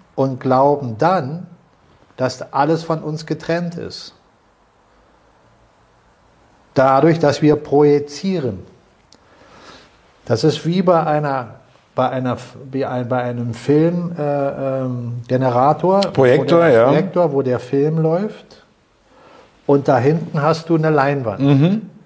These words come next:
Speaker 1: Die Menschen denken, der Film ist da. Tatsächlich ist er aber da.
Speaker 2: Schön, schönes Bild. Tatsächlich ist er so klein, wird vor der Lampe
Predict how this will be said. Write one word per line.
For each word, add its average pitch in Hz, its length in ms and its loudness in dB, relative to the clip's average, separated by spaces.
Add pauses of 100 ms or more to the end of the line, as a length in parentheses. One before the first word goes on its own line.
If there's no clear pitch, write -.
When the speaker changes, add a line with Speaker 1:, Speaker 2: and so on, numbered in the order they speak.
(840)
Speaker 1:
Die 120 80 -2
Menschen 180 500 0
denken, 180 380 -2
der 156 140 2
Film 175 340 -2
ist 151 280 -4
da. 143 380 0 (680)
Tatsächlich 147 600 -2
ist 147 160 -8
er 147 120 -2
aber 139 220 -4
da. 135 40 -2
Speaker 2:
Schön, 139 440 0 (100)
schönes 123 340 -6
Bild. 85 480 -12 (260)
Tatsächlich 110 520 -4
ist 107 140 -6
er 107 80 2
so 101 160 0
klein, 110 400 2
wird 110 260 -2
vor 117 160 -2
der 104 120 0
Lampe 107 460 -2